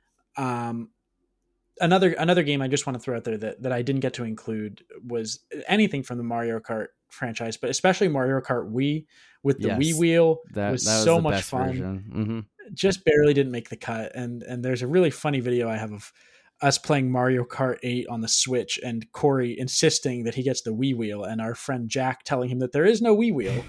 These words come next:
Speaker 2: <laughs>
Speaker 1: Uh, but Corey insists that he <laughs> wants the Wii wheel. Uh,
Speaker 2: I,
Speaker 1: ju-
Speaker 2: I only play it with the Wii wheel.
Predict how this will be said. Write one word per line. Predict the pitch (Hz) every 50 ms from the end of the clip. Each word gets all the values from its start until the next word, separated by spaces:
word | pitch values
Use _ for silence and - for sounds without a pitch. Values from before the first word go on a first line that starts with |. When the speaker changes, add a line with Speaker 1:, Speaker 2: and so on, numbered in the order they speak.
| -
Speaker 2:
<laughs> | 175 139 - 190
Speaker 1:
Uh, | 170 131 131 185 127 127 127 165
but | - 147 147
Corey | 151 - 165 160 160 160 156
insists | 147 139 - 160 156 - -
that | 127 123
he | 156 139
<laughs> | 123 - -
wants | 160 - -
the | - 120
Wii | 113 110 107 104
wheel. | 98 98 101 110 - - - - - - - _
Uh, | - 123 120 117 117
Speaker 2:
I, | 170 151 143
Speaker 1:
ju- | 180 190 - 131 139 139 147 160
Speaker 2:
I | 147 139 139 135
only | 131 135 135 135 135 131 113
play | - 123 120 117 113
it | 107
with | 107 101
the | 107 104
Wii | 101 98 98
wheel. | 95 95 87 98 104